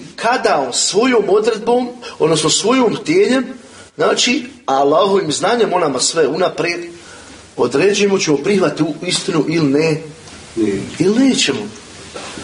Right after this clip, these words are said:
Speaker 1: Da je Allah ti ostaje po prvom,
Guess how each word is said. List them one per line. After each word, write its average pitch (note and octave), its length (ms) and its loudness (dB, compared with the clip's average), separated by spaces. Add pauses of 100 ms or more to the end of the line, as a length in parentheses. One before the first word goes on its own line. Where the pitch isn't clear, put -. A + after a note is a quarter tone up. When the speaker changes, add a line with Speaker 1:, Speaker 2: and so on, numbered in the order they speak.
(880)
Speaker 1:
Da C3 100 -4
je E3 80 2
Allah A3 280 2
ti B3+ 80 0
ostaje B3+ 320 2
po F#3 100 2
prvom, G#3+ 420 2